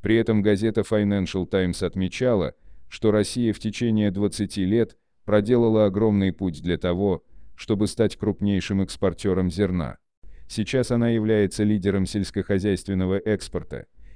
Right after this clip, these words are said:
и продвигается по Евразии, Африке и Латинской Америке.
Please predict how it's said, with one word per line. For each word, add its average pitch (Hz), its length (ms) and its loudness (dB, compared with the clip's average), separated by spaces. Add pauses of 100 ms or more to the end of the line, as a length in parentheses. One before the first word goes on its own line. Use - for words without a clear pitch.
и 107 120 0
продвигается 113 720 2
по 104 100 -4
Евразии, 95 680 -2 (240)
Африке 117 520 -2
и 117 60 2
Латинской 101 640 0
Америке. 95 540 -2